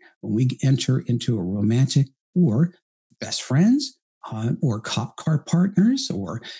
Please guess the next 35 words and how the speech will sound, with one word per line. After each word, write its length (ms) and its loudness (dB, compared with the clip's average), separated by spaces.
uh, 200 -2
you 100 2
know, 180 -2
in 200 2
the 80 -2
foxhole 440 -4
together, 320 -4
we're, 240 -8
uh, 60 -12
primaries, 560 -2
right? 160 2
'Cause 160 2
our 120 2
lives 680 2
depend 480 -2
on 180 -6
each 220 -6
other. 320 -10
That 180 -4
makes 320 2
us 160 -2
the 80 -2
same 500 2
and, 380 -2
uh, 380 -2
and 380 -2
makes 300 -2
us 160 -2
agree 560 4
on 160 -2
lots 380 0
of 100 -2
things, 340 -6
right? 300 -6
So, 380 2